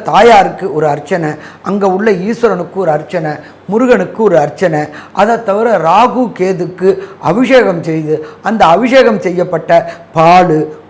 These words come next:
பன்னீர், இளநீர், அபிஷேக திரவியங்களை வாங்கி குடிச்சாச்சு அப்படின்னாக்க கண்டிப்பா வெற்றி, வெற்றி, வெற்றி கிடைக்கக்கூடிய வாய்ப்புகள் உண்டு. மீனராசி என்பவர்களுக்கு வரக்கூடிய குரு பெயர்ச்சியும் சாதகமா இருக்கு. குருவுடைய பார்வை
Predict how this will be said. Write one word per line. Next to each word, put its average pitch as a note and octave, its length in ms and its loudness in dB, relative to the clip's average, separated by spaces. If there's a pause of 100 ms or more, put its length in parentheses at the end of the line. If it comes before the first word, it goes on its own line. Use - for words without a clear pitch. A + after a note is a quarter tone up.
பன்னீர், E3+ 480 0 (380)
இளநீர், F#3 440 2 (380)
அபிஷேக A#3 500 4
திரவியங்களை F#3 640 2
வாங்கி G3 320 0
குடிச்சாச்சு D#3 560 -4
அப்படின்னாக்க D3+ 580 -6 (440)
கண்டிப்பா A3+ 440 0 (140)
வெற்றி, F#3 380 -6
வெற்றி, F3 300 -6
வெற்றி E3+ 280 -8
கிடைக்கக்கூடிய D3+ 580 -6
வாய்ப்புகள் C#3+ 520 -4
உண்டு. C3+ 180 -6 (360)
மீனராசி A3 520 0
என்பவர்களுக்கு D#3+ 520 -4 (440)
வரக்கூடிய G3 420 0 (140)
குரு A3 220 -2
பெயர்ச்சியும் G3+ 500 0
சாதகமா F3 500 0
இருக்கு. D3+ 260 -6 (380)
குருவுடைய B3 400 4 (140)
பார்வை G#3+ 280 2